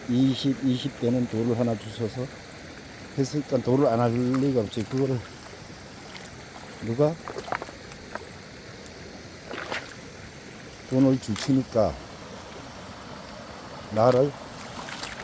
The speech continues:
돈을 달라 해서 줬는데, 자, 집을 한 채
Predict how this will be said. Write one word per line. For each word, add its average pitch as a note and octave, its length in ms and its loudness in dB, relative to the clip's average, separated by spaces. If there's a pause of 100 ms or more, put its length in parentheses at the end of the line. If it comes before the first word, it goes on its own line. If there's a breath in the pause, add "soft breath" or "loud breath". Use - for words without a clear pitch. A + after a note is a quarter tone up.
(540)
돈을 B2 200 6
달라 A#2+ 260 8
해서 A#2 220 6
줬는데, A#2+ 640 6 (1500)
자, G2 140 -2
집을 D#3+ 280 6
한 C#3+ 140 8
채 C3 300 2